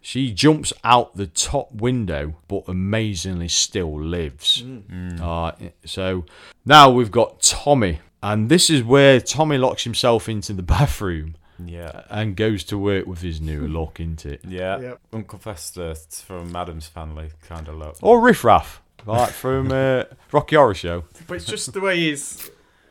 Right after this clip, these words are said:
Speaker 2: we're seeing him as, as his sister's frantically trying to escape this madman.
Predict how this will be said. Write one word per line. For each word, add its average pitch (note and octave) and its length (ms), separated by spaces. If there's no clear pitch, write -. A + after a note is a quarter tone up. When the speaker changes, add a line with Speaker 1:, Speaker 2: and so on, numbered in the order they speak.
Speaker 2:
we're D#3 120
seeing D3+ 360
him C#3+ 200
as, - 340
as C#3+ 160
his D3 160
sister's D#3+ 420
frantically C#3 720
trying C3+ 360
to B2+ 120
escape B2+ 580
this B2+ 280
madman. B2+ 640